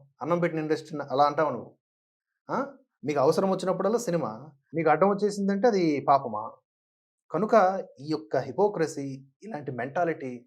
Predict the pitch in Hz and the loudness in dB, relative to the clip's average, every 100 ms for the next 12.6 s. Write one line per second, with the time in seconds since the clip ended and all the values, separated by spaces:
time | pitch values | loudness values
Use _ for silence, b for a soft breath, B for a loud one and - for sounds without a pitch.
0 | 139 151 165 135 175 190 160 160 - 117 | -12 -8 -6 -2 -2 0 -4 -6 -6 -6
1 | 101 113 151 151 160 156 147 143 135 131 | -6 -4 -2 -2 -2 -2 -2 0 0 0
2 | 127 123 - - _ _ _ _ - 170 | -2 -6 -12 -18 _ _ _ _ -2 0
3 | 190 180 165 143 143 147 156 147 156 156 | 0 -2 -2 -2 -2 0 0 0 -4 -6
4 | 214 247 _ _ _ 117 117 117 123 110 | -10 -12 _ _ _ -8 0 0 0 -4
5 | 101 _ _ _ 120 147 175 180 175 170 | -10 _ _ _ -8 0 2 2 0 2
6 | 165 160 160 165 160 165 165 170 165 160 | 2 0 -2 -2 -2 -6 -4 -4 -2 -4
7 | 165 175 147 123 170 165 165 190 - _ | -4 -6 -6 -4 -2 -2 -4 -10 -18 _
8 | _ 123 135 107 117 151 170 - 117 _ | _ -2 -2 2 4 4 2 0 -14 _
9 | _ - 113 110 - 156 170 175 170 170 | _ -10 -8 -8 -4 0 2 2 0 0
10 | 165 165 165 165 175 175 185 139 139 143 | 0 -2 -4 -6 -4 -2 0 -2 -4 -4
11 | 139 131 135 - 175 - 165 165 170 165 | -4 -6 -10 -6 -4 -2 -2 -2 -4 -6
12 | 165 160 165 180 120 | -6 -6 -2 -2 -2